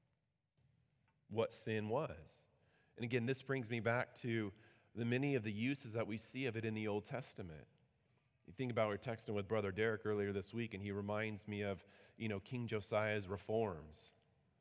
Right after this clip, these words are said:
in the nation of Israel. Like, the nation of Israel, they don't have very many, they have very few good kings.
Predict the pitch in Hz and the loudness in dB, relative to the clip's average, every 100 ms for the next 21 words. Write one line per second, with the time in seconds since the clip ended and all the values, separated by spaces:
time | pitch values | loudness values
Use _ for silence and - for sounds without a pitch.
0 | _ _ - 104 104 107 110 104 101 98 | _ _ -10 -4 -2 2 0 0 -2 0
1 | 110 98 90 80 87 90 101 107 143 - | 0 -2 -6 -4 -4 -4 0 2 2 0
2 | 175 110 127 139 156 147 123 - - - | -2 0 0 2 2 2 0 -10 -20 -20
3 | - - - 110 139 151 - 113 139 123 | -20 -18 -8 -2 2 2 0 0 2 2
4 | 95 95 113 120 101 104 101 104 95 92 | 0 0 2 2 0 2 2 0 -2 -8
5 | - - _ - 123 110 127 123 - 127 | -18 -20 _ -4 -2 2 2 0 -4 0
6 | 123 107 82 82 107 95 110 87 73 | 2 2 -2 -4 -4 -4 -6 -8 -8